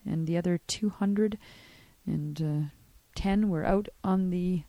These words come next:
course by the time Yog got on the bike. And the first thing he has to do is climb up Richter.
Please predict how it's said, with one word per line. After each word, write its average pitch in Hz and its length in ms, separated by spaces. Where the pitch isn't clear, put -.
course - 360
by 165 140
the 165 80
time 175 260
Yog 180 180
got 170 160
on 156 120
the 151 80
bike. 180 260
And 151 80
the 151 60
first 208 240
thing 170 100
he 156 60
has 151 140
to 160 60
do 156 120
is 156 100
climb 165 260
up - 140
Richter. 160 300